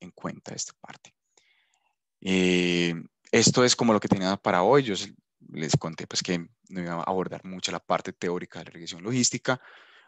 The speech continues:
Lo que, que el mensaje que quiero que se lleven es para qué me sirve, ¿cierto? También quiero que, que entiendan es qué riesgos tengo para, para afrontar un, para tener un,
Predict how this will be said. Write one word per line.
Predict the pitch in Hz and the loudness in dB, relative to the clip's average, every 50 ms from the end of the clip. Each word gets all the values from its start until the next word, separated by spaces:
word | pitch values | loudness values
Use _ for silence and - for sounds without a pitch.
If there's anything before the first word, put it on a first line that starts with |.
| _ _ | _ _
Lo | 92 101 - | -2 0 2
que, | - 107 101 98 - - - _ _ _ _ _ _ _ _ | 4 4 6 6 4 2 -2 _ _ _ _ _ _ _ _
que | - - 110 107 - | 2 6 6 8 8
el | 104 113 | 8 6
mensaje | 117 110 101 104 101 107 | 6 4 4 4 2 2
que | - - | 0 0
quiero | 127 120 117 | 0 0 0
que | - 104 | -2 -4
se | 101 92 | -4 0
lleven | 98 98 92 92 101 104 | 2 2 2 2 2 0
es | 101 - | -2 -2
para | - 107 90 - | -2 -4 -8 -8
qué | - - 95 | -10 -12 -10
me | 95 107 | -6 -4
sirve, | 117 120 110 101 98 107 104 104 - - _ _ _ _ _ _ _ _ _ _ _ _ _ _ _ - | 0 0 0 0 0 -4 -6 -6 -12 -18 _ _ _ _ _ _ _ _ _ _ _ _ _ _ _ 0
¿cierto? | - 117 110 - - - - - _ _ _ - _ _ _ _ _ _ _ _ _ _ | 0 2 2 0 -4 -10 -16 -18 _ _ _ -20 _ _ _ _ _ _ _ _ _ _
También | - - 117 113 113 113 113 110 101 | 2 2 4 4 4 4 4 4 2
quiero | - - 127 120 117 110 - | 0 2 4 4 4 4 2
que, | - 113 101 101 98 82 - - - - - - | 2 2 2 4 2 0 -2 -8 -16 -20 -8 -4
que | 107 | -4
entiendan | 101 98 - 107 98 95 98 101 | -4 0 0 -2 0 2 0 0
es | 107 107 110 110 - - - _ _ _ _ _ _ _ | 2 0 0 -2 -2 -4 -6 _ _ _ _ _ _ _
qué | - 117 107 | 0 2 4
riesgos | - 113 110 104 104 107 110 - - | 6 6 6 4 4 2 0 0 0
tengo | 107 98 98 101 | 0 -2 -2 -2
para, | - 98 - - - - _ _ _ _ _ _ _ _ _ _ _ | -2 -2 -2 -2 -8 -10 _ _ _ _ _ _ _ _ _ _ _
para | 98 92 90 90 | 0 0 0 0
afrontar | - 98 92 87 - 85 82 | -2 -4 -6 -4 -4 -4 -4
un, | 95 98 98 104 - | -4 -6 -6 -6 -8
para | - - 95 87 - - | -8 -6 -6 -6 -6 -6
tener | - 95 92 117 120 104 | -6 -6 -6 -4 -6 -6
un, | 95 90 | -8 -10